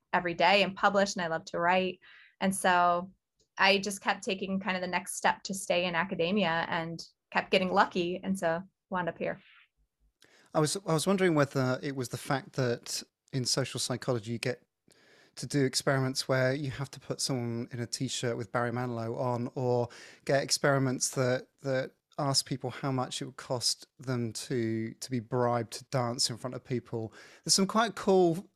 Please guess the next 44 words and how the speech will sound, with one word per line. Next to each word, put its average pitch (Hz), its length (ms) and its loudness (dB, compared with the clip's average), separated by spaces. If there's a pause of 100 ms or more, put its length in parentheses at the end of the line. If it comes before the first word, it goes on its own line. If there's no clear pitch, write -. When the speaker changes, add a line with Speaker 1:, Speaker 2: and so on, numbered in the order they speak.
Speaker 2:
cool 185 320 0
little 160 240 2
aspects 160 500 -2
to, 131 380 0
to 160 260 4
the 139 140 0
work, 147 420 0
isn't 151 180 -2
there, 123 160 -2
really? 123 360 -4 (600)
Speaker 1:
There 214 140 8
are, 208 280 8
you 208 120 4
know, 196 360 8
and 196 300 2 (440)
but 220 240 6
those 247 180 6
are 254 80 4
two 247 180 -4
of 220 60 -2
my 196 120 2
favorite 196 540 0
experiments 180 560 -4
in 180 80 -8
the 180 80 0
whole 190 160 0
wide 190 180 2
world. 170 420 -2 (120)
And 170 440 2
they're 196 260 8
exactly 202 640 2
the 294 80 -2
kind 240 180 -2
of 226 80 -2
thing 208 180 -2
that 190 140 -4
makes - 420 -8
social 196 320 2
psychology 180 580 2
kind 180 220 -2
of 170 180 -2 (680)
fun 233 540 8
and 175 280 -2
creative. 196 880 4